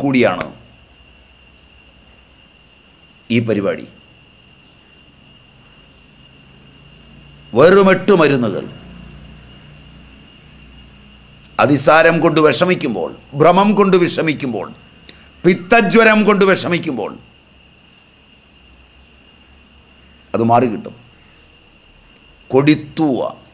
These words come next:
ചുടുതണമെന്ന് പറയും, വള്ളിച്ചൊറിയണമെന്ന് പറയും. പർപ്പടകപ്പുല്ല്,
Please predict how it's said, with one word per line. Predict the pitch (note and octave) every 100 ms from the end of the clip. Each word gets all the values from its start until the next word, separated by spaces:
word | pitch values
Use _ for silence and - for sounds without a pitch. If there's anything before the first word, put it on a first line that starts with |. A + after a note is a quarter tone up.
| _ _ - _ - _ _ _ -
ചുടുതണമെന്ന് | A#2 C3 C#3+ D3 C#3 B2+
പറയും, | F#2 A1 - - - - - - - - - _ _ - _ G2+
വള്ളിച്ചൊറിയണമെന്ന് | A#2+ D3 F3 F3+ D#3 D3 C#3+ B2+ A#2 F#2+ C2
പറയും. | G1+ - - _ _ _ _ _ _ _ _ _ _ _ _ _ - - - - - _ _ - _ _ - - - - - -
പർപ്പടകപ്പുല്ല്, | E3 - - G#3+ A3 G#3 G3 - E3 D3 A#2